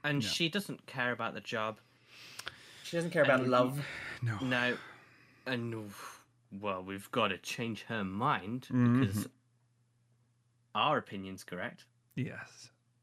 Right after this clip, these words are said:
Speaker 1: Um, and then, uh,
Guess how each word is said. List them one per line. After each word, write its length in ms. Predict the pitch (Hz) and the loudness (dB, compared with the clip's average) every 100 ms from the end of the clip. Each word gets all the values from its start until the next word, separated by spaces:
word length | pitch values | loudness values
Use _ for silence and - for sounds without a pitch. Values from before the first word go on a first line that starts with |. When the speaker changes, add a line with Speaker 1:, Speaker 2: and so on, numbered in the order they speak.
| _ _ _ _ _ _ _ _ _ _ _ _ _ | _ _ _ _ _ _ _ _ _ _ _ _ _
Speaker 1:
Um, 520 | 117 107 104 107 104 110 | -8 -4 -2 -2 -4 -6
and 220 | 117 120 | -2 2
then, 460 | 120 120 120 120 107 _ _ - _ | 4 4 2 0 -4 _ _ -20 _
uh, 600 | 123 117 117 113 113 120 | 0 2 4 4 4 0